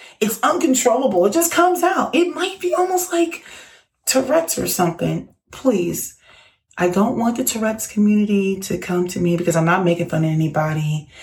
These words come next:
Um, this is purely just for illustration purposes. Okay?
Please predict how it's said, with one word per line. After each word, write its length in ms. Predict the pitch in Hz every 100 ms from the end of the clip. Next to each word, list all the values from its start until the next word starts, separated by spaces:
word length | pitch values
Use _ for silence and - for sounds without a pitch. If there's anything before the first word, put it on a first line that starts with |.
| - - 156
Um, 480 | 160 156 151 151
this 240 | - 151 156
is 140 | 151
purely 420 | 147 170 160 165
just 260 | 160 160 -
for 60 | -
illustration 680 | 139 151 139 - - -
purposes. 680 | - - - - - - - - _ _ -
Okay? 480 | 170 190 175 165